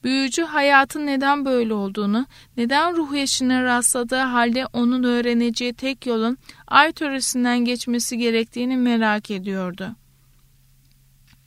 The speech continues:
"Biri de bir sorum daha var." dedi. Geç olmuştu. Az sonra otobüs seferleri biterdi. "Bu sorunun yanıtını bilmek istiyorum ve bunu bana Wicca'nın öğretmeyeceğini de biliyorum."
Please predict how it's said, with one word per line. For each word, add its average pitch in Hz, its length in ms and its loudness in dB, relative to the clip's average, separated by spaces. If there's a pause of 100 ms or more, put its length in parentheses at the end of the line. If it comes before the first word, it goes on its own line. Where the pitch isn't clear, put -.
(120)
"Biri 294 280 0
de 302 180 2
bir 311 160 0
sorum 302 460 0
daha 262 300 0
var." 214 300 0
dedi. 214 360 -6 (520)
Geç 277 280 0
olmuştu. 214 720 -2 (500)
Az 277 220 8
sonra 269 380 2
otobüs 262 400 -2
seferleri 233 840 0
biterdi. 220 640 0 (440)
"Bu 359 120 0
sorunun 294 480 2
yanıtını 285 720 -2
bilmek 269 400 -2
istiyorum 220 580 0
ve 247 160 0
bunu 254 240 0
bana 247 280 4
Wicca'nın 262 640 0
öğretmeyeceğini 240 1000 0
de 214 140 0
biliyorum." 196 500 -4